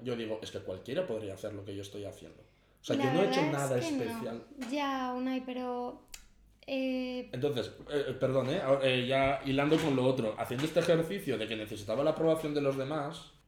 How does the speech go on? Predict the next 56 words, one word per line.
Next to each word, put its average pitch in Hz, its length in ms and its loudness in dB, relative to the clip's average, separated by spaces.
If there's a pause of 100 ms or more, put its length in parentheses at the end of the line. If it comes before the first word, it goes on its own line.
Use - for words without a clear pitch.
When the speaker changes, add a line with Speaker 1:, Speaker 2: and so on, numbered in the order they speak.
(180)
Speaker 1:
no, 131 220 -2
lo 127 640 0
hilé 120 300 2
un 151 260 2
poco, 160 600 6 (680)
o 117 140 2
lo 107 80 2
extrapolé 113 960 0
a 117 480 -4 (220)
cómo 113 180 -6
me 113 60 -6
siento 110 180 -8
yo 113 80 -2
en 147 80 -4
el 131 80 -2
trabajo. 104 420 -4
O 101 40 -6
sea, 98 100 -8
yo 101 180 -8
para 113 140 -4
mí 113 160 -6
soy 139 380 -2
uno 104 160 -12
más, 110 400 -10
tal 95 160 -10
cual, 117 240 0
normal. 110 600 -6
O 117 40 -10
sea, 104 100 -4
no 110 160 -8
creo 127 240 -4
que, 117 160 -8
o - 60 -12
sea, 117 100 -6
no 123 180 -4
me, 147 120 -2 (180)
no 156 140 -2
siento 160 340 -2
que 139 80 -4
destaque. 107 540 -10 (720)
Aunque 131 180 -2
la 123 80 0
gente 147 160 -2
me 165 100 0
diga 165 180 0
que 147 100 -2
sí. - 280 -8 (720)
Porque 110 160 -6
aunque 107 140 -6
me 110 80 -8
lo 110 80 -2
digan, 135 160 -2
no 160 60 0
me 156 60 0
lo 147 140 -2
creo. 101 180 -8